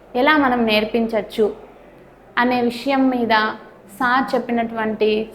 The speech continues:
స్టెప్స్ కానివ్వండి, ట్రిక్స్ కానివ్వండి, చాలా యూస్ఫుల్గా ఉన్నాయి. ఇవి వాళ్ళు గన నేర్చుకు-, మనం పిల్లలకి గన ఇవి నేర్పించినట్లయితే వాళ్ళు తరతరాలకి నేర్పించి మన భాషలు తెలుగు కానివ్వండి, ఇంగ్లీష్ కానివ్వండి,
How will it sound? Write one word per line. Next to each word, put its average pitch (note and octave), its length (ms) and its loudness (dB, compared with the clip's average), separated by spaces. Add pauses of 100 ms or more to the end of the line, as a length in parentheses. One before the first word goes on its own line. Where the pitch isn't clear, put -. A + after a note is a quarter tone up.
(120)
స్టెప్స్ - 420 -2
కానివ్వండి, A3 540 0
ట్రిక్స్ A#3 460 -8
కానివ్వండి, A3 640 -2 (160)
చాలా A#3+ 260 2
యూస్ఫుల్గా A#3+ 640 0 (440)
ఉన్నాయి. A#3 500 0 (680)
ఇవి D4+ 220 2
వాళ్ళు C#4 320 4
గన C#4 220 4
నేర్చుకు-, C4+ 500 0
మనం C#4 200 2
పిల్లలకి D4 440 2
గన C4+ 160 2
ఇవి B3 240 0
నేర్పించినట్లయితే A#3+ 1200 0
వాళ్ళు B3 280 4
తరతరాలకి C4+ 1120 2 (240)
నేర్పించి D4 840 0 (180)
మన C4+ 240 2 (360)
భాషలు A#3 440 2 (220)
తెలుగు C#4 240 4
కానివ్వండి, B3+ 640 0 (340)
ఇంగ్లీష్ C4 440 4
కానివ్వండి, A#3 600 2